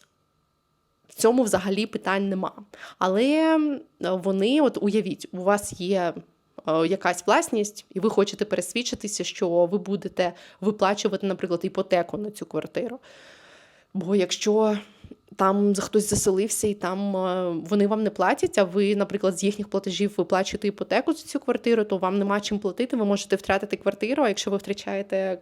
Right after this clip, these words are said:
можливість виплачувати іпотеку, то ви втрачаєте і все те, що ви вже виплатили. Ну, коротше, там дуже важкий процес. Тому, м,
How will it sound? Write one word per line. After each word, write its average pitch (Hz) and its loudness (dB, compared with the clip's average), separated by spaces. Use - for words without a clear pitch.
можливість 185 -4
виплачувати 185 -2
іпотеку, 233 -4
то - -2
ви 208 0
втрачаєте 202 0
і 175 0
все 196 -2
те, 208 0
що 208 -6
ви 196 -2
вже 180 -2
виплатили. 185 -4
Ну, 277 0
коротше, 240 4
там 214 -2
дуже 233 0
важкий 208 -8
процес. - -12
Тому, 240 2
м, 190 -2